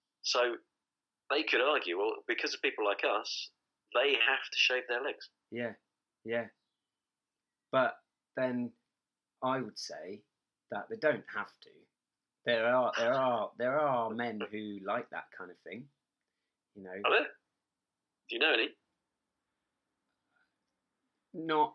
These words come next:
Speaker 2: among my circle of friends, but I think that there, there must be
Speaker 1: <laughs>
Speaker 2: men
Speaker 1: Yeah.
Speaker 2: who are particularly looking.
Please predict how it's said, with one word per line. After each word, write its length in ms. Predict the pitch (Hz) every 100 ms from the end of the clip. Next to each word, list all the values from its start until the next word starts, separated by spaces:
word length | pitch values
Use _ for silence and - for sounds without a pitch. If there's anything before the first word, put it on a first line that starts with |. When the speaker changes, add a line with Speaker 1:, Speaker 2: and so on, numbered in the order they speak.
| -
Speaker 2:
among 320 | 135 131 131
my 180 | 127 123
circle 400 | - 110 - 104
of 80 | -
friends, 380 | 95 92 - - _ _ _ _ _ _ -
but 100 | 131
I 100 | 127
think 240 | 165 160 -
that 160 | 123 - 139
there, 160 | 135 _ - -
there 120 | 135
must 280 | 156 151 180
be 260 | 143 127 98 120 - -
Speaker 1:
<laughs> 300 | 156 - -
Speaker 2:
men 460 | 123 131 135 139 135
Speaker 1:
Yeah. 300 | 143 175 208 - -
Speaker 2:
who 120 | 143
are 40 | 151
particularly 760 | - - 175 - 160 160 156
looking. 400 | 151 151 151 139